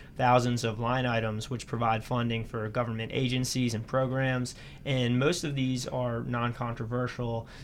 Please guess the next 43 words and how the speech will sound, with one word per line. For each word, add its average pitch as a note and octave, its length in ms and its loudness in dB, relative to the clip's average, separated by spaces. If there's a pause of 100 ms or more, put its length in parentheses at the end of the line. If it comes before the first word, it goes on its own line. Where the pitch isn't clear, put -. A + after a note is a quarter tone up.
(180)
funding A#2 340 0
for A2+ 140 -4
veterans A#2+ 420 0
programs, A#2 680 0
the B2 60 -4
Secret A#2+ 360 -4
Service. A#2+ 640 -2 (260)
These C#3 280 4
will D#3 140 4
end C3+ 200 2
up C3 180 2
in A#2+ 200 2
the A#2 80 4
appropriations A#2+ 760 -2
bills A2 540 -6 (220)
without A#2+ 340 4
much A#2 240 2
of A2 80 -4
a A2+ 60 -4
fuss, - 600 -2 (200)
for C3+ 140 0
the B2 40 4
most A2+ 300 4
part. A2 300 -2 (680)
Half B2 200 4
of B2 60 0
the A#2+ 80 4
discretionary A#2+ 680 2
part A2+ 220 0
of A2 40 -2
the A2 60 0
budget A2+ 340 2
goes A2+ 240 -4
to - 80 -6
defense, A#2+ 480 -2
half A#2 280 2
goes A#2 220 0
to - 100 -2
non-defense, A2+ 760 0 (200)
and B2 140 4
there's B2 220 6
a - 20 0
few, C3+ 580 2